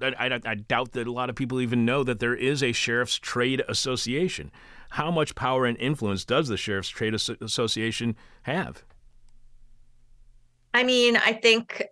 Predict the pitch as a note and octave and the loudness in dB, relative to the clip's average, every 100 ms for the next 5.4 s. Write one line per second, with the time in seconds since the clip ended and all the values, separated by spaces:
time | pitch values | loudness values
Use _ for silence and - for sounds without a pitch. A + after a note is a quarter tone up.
0 | _ - G3 F#3+ F#3 F3+ F3 E3+ E3+ F3 | _ 4 6 8 8 6 6 2 -2 -8
1 | _ _ _ _ _ _ _ _ G3 G#3 | _ _ _ _ _ _ _ _ 0 4
2 | A3+ A3+ A3+ - G3+ G#3+ G3+ - A3+ C#4 | 6 6 4 -4 0 0 0 -2 -2 -2
3 | D4 C#4 A#3+ - A3 G#3 - F#3+ F#3+ F#3 | 2 2 2 0 2 2 2 0 0 0
4 | G3+ G3 G3 F#3 F3 F3 E3+ - E3 E3 | 0 2 4 6 4 4 0 2 2 6
5 | D#3 E3 F#3+ | 8 8 6